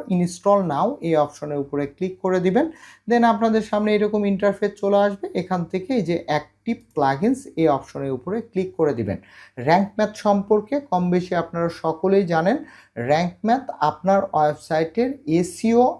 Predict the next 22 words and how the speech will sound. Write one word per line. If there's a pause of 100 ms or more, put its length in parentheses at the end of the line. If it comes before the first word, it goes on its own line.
(140)
এবং (220)
আপনার (160)
কনটেন্টের (220)
এসইওর (100)
জন্য (300)
অবশ্যই, (120)
অবশ্যই
প্রয়োজন। (560)
তো (140)
এই
র্যাঙ্ক
ম্যাথ (200)
ইনস্টল (100)
হয়ে
গেলে (200)
আপনাদের
সামনে (140)
এরকম (100)
দুটি (100)
ইন্টারফেস (120)
পাবেন, (200)
র্যাঙ্ক